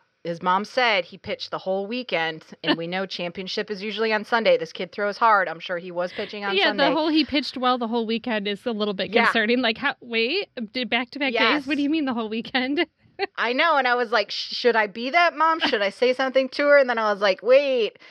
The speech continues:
Speaker 1: And so that kind of, like, brought this around. So, like, they pulled him. He was hurting. They put him <laughs> back out in the field, but that's Little League for you. Um, but I was just like, "Oh my goodness, like, Diana, we probably should talk about pitch counts and, and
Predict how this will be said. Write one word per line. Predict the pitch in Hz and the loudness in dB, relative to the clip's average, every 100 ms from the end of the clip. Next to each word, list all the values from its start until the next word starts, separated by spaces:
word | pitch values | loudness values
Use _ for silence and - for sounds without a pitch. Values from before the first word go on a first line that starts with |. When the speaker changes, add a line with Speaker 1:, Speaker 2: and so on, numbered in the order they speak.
| - | -8
Speaker 1:
And | - 240 | -4 -4
so | - 254 247 233 | 2 2 4 0
that | 202 240 - | -2 -2 0
kind | 294 277 | -2 0
of, | 262 | -2
like, | 226 202 180 | -2 -4 -4
brought | 202 202 196 | 2 4 4
this | 208 214 | 0 -2
around. | 202 185 | 0 0
So, | 214 | -2
like, | 190 190 | -6 -4
they | 185 | -6
pulled | - 277 277 214 | 0 4 4 4
him. | 190 190 202 | 2 0 -8
He | - | -12
was | 180 208 220 | 2 2 4
hurting. | 240 202 185 185 180 | 2 2 0 -4 -6
They | 175 | -8
put | - - | -4 -6
him | 190 | -4
<laughs> | |
back | 180 202 | -6 -2
out | 202 190 | -2 -2
in | 185 | -4
the | |
field, | 180 208 190 180 | -12 -6 -4 -2
but | 160 - _ _ | -6 -8 _ _
that's | 165 175 | -16 -10
Little | 170 160 | -6 -4
League | 160 | -6
for | - 175 | -6 -6
you. | 170 - - - | -6 -14 -20 0
Um, | 202 208 202 180 | 4 6 4 0
but | 233 | 0
I | 202 220 | 2 2
was | 220 | 0
just | 208 220 | -2 0
like, | 226 202 - | 0 0 -2
"Oh | |
my | 254 262 | -2 -2
goodness, | 226 294 240 202 | 0 0 0 0
like, | 202 175 _ | 0 -2 _
Diana, | 220 247 254 214 | -8 -4 -2 -2
we | 262 | -4
probably | - 254 254 269 208 | -2 2 2 2 -4
should | - 180 | -8 -12
talk | - 220 220 | -2 0 0
about | 175 170 170 165 - - _ - | -2 0 2 0 -4 -16 _ -2
pitch | 285 269 | -2 -2
counts | - 202 180 175 - | -2 2 2 0 -4
and, | 185 190 190 | -6 -6 -8
and | 180 185 180 170 | -8 -8 -10 -12